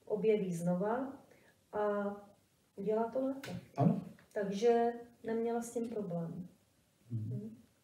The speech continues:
Speaker 2: A pak je výborná kniha od Jana van Helsinka, Kdo se bojí smrti, kdyby vás to téma zajímalo.
Speaker 1: Zajímalo. Takže jdeme na další otázku. Dáme si třeba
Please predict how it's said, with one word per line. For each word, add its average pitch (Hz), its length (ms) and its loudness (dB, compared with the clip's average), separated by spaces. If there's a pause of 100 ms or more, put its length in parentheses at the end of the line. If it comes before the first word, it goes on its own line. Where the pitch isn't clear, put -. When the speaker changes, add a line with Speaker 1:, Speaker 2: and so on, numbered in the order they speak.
(540)
Speaker 2:
A - 40 0
pak 123 160 6
je 143 60 8
výborná 135 460 8
kniha 127 380 6
od 127 260 2
Jana 120 240 8
van 120 240 6
Helsinka, 131 760 4 (380)
Kdo 117 220 6
se 120 160 4
bojí 107 280 4
smrti, - 540 -2 (540)
kdyby 98 200 2
vás 98 200 -4
to - 100 -8
téma 92 340 -2 (520)
zajímalo. - 180 0
Speaker 1:
Zajímalo. 170 640 0 (260)
Takže 233 340 2
jdeme 247 180 6
na 240 120 4 (100)
další 262 260 -2
otázku. 285 560 -6 (160)
Dáme 233 320 2
si 175 200 -6
třeba 180 760 -2